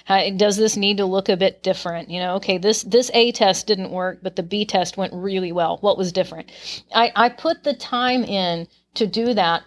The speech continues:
while I still had corporate America paycheck and corporate America benefits. Yes, certainly I had some early mornings and some late nights and some busy weekends to be able to make it all happen, but I felt so much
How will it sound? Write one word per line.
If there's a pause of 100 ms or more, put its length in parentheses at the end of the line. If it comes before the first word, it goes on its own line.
while
I
still
had
corporate
America
paycheck (240)
and
corporate
America
benefits. (460)
Yes, (240)
certainly
I
had
some
early
mornings
and
some
late
nights
and
some
busy
weekends
to
be
able
to
make
it
all
happen, (380)
but
I
felt
so
much